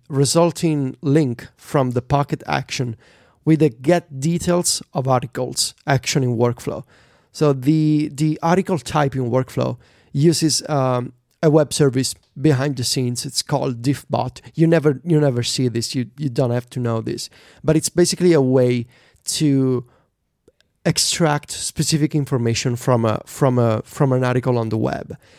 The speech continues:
And because you pass a U R L, workflow knows that, okay, so you just passed a link.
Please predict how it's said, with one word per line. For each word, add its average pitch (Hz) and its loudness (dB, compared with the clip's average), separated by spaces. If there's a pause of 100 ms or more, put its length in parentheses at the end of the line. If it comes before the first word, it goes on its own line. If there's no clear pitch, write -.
(240)
And 135 2 (500)
because 160 4
you 233 4
pass 185 2
a 151 4
U 135 2
R 127 2
L, 117 -2 (280)
workflow 160 2
knows 123 0
that, 123 0
okay, 131 0
so - -6
you 139 -2
just 180 -6
passed 170 -2
a 151 0
link. 131 -2